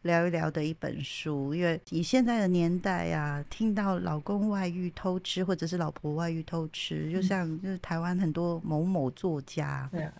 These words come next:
Speaker 1: 如果说某某作家就是出轨了，或者是外遇了，可能一票人大家都会说，就是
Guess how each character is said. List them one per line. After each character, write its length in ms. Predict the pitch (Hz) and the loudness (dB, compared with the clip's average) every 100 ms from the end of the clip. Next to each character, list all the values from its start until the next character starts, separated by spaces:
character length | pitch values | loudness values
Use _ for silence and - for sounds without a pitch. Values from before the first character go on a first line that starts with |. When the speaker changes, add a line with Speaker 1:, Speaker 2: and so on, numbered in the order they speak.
| - | -4
Speaker 1:
如 120 | 196 | 4
果 100 | 226 | 6
说 100 | 202 | 6
某 140 | 202 208 | 4 4
某 160 | 190 | 4
作 180 | 165 202 | 4 2
家 320 | 185 196 190 | 4 4 4
就 120 | 190 185 | 2 0
是 260 | 190 175 | -2 -4
出 220 | - - 254 | -4 0 0
轨 280 | - 180 143 | 4 4 4
了， 260 | 147 147 | 2 2
或 100 | 165 | 0
者 120 | 175 | 0
是 100 | 165 | 0
外 220 | 196 185 165 | 2 2 0
遇 240 | 175 165 | 0 -2
了， 340 | 123 107 - - | 0 -2 -4 -2
可 80 | 190 | 2
能 160 | 175 175 | 2 2
一 60 | 202 | -2
票 300 | - - 269 | -4 -2 2
人 340 | 196 190 170 170 | 2 2 2 2
大 120 | 196 | 2
家 120 | 185 | 2
都 160 | 196 196 | 2 2
会 140 | 196 | 2
说， 300 | 196 - 185 | 0 0 0
就 80 | 180 | 0
是 100 | - | -2